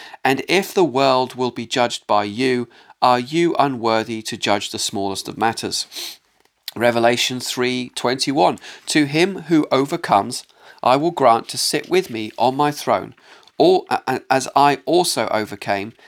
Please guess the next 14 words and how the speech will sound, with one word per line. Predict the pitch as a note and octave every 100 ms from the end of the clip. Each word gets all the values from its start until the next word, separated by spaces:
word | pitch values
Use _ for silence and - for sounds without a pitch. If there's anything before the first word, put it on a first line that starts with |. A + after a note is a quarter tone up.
| _
and | B2 -
sat | C3+ -
down | B2 A2 A2 A2
with | A#2
my | A2
Father | A2 B2+ A#2+ B2 A#2+ - _ -
on | D3 D3+
his | D#3 A3 -
throne." | - G2+ - _ _ _ _ - _ _ _ _ _ _ _
Now, | D3+ E3+ - _ _ _ _ _
let's | C#3 E3+ G#3 - - - -
continue | F3+ D#3 F3 C#3 A2+
with | A#2+ A#2+
Revelation, | B2 A#2 A#2+ A#2+ B2 - B2+ B2 A#2+